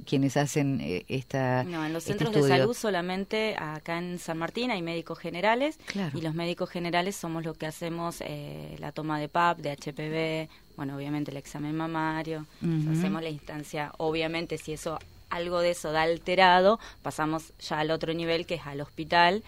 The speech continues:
Speaker 2: eh, y ya todo correlacionado.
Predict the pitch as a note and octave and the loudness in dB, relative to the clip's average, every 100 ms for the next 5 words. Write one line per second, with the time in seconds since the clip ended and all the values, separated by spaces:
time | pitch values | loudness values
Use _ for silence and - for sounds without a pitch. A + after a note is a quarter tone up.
0 | - - - - C3+ C3+ C#3 D3 D3+ - | -14 -20 -12 -8 -8 -8 -10 -12 -12 -16
1 | - D3+ - D#3+ - G3 G3 D#3+ D3+ D3 | -14 -10 -4 -2 4 4 4 2 0 -4
2 | - D3+ C#3+ C#3 | -6 -6 -6 -6